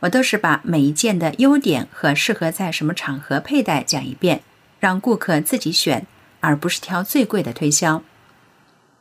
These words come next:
二，考验不断。渐渐的，我有了自己的老顾客，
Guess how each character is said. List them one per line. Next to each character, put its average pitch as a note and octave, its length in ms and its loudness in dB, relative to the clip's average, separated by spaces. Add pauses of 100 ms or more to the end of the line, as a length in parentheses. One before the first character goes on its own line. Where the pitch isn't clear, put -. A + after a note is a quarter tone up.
二， E3+ 300 0 (220)
考 D#3+ 240 -2
验 G#3 200 0
不 F#3 120 -2
断。 D3 280 0 (920)
渐 C#4+ 220 4
渐 C4+ 200 4
的， F3+ 280 2
我 F#3 100 2
有 G3 100 2
了 C#3+ 140 0
自 B3+ 160 -2
己 G#3+ 100 0
的 F3 120 -2
老 C#3+ 180 -4
顾 F#3+ 180 -4
客， C#3+ 340 0